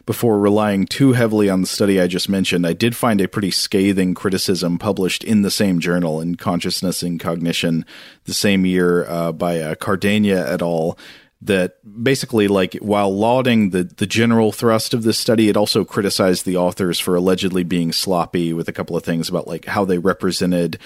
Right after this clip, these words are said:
or presented parapsychology in the aura literature. Uh, I don't know that this would necessarily change the main findings, but, but, uh, th-, there was some criticism there. So if you're looking into this, look up the, the critical review as well. Um,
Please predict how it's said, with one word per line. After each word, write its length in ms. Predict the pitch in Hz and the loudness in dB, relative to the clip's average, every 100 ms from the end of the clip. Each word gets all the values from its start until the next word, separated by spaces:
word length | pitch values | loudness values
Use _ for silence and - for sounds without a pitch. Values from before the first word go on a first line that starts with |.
| - - - | -20 -16 -6
or 160 | 87 | -6
presented 640 | - 110 101 104 90 82 | -2 0 0 2 0 -2
parapsychology 1000 | - 92 85 87 - 92 85 80 92 85 | -2 0 0 -2 -2 -2 0 -2 -2 -2
in 120 | 82 85 | -2 -2
the 100 | 87 | 0
aura 300 | 92 90 87 | 2 2 0
literature. 680 | 85 82 80 - 82 80 - - _ | -2 -2 -4 -2 -2 -2 -6 -18 _
Uh, 240 | 82 85 80 | -6 -4 -2
I 120 | 98 | -2
don't 200 | 117 139 _ | -2 -2 _
know 260 | 104 107 110 | 0 2 2
that 140 | 92 | 0
this 180 | 92 98 | -4 -4
would 100 | 98 | -2
necessarily 380 | 95 - 107 90 | -2 0 0 0
change 480 | - 117 101 92 - | -2 0 0 0 0
the 80 | 92 | 0
main 260 | 90 82 | 0 -2
findings, 680 | 82 98 87 80 78 76 - | -2 -2 -2 -4 -6 -8 -6
but, 240 | 87 82 - | -4 -6 -10
but, 380 | 90 87 82 - | -12 -8 -8 -6
uh, 220 | 80 78 | -10 -8
th-, 220 | 85 82 | -8 -2
there 120 | 107 | 0
was 180 | 110 113 | 2 0
some 120 | - 101 | 0 -2
criticism 540 | 110 92 - 85 85 | -2 -2 -2 -4 -4
there. 200 | 85 82 | -4 -4
So 160 | - 95 | 0 -2
if 100 | 85 | 0
you're 100 | 101 | 0
looking 280 | 104 - 92 | 0 0 -2
into 240 | 90 87 | -2 -2
this, 240 | 85 80 | -4 -6
look 160 | 95 90 | -6 -4
up 160 | 85 - | -6 -4
the, 260 | 87 80 | -6 -6
the 100 | - | -10
critical 560 | - 95 82 82 82 76 - 95 | -4 -2 -2 -4 -6 -8 -14 -6
review 360 | 95 85 85 | -4 -4 -6
as 140 | 78 78 | -6 -4
well. 380 | 85 73 87 - - - - - | -4 -2 -4 -6 -20 -20 -20 -10
Um, 380 | - 92 87 87 | -2 0 0 -4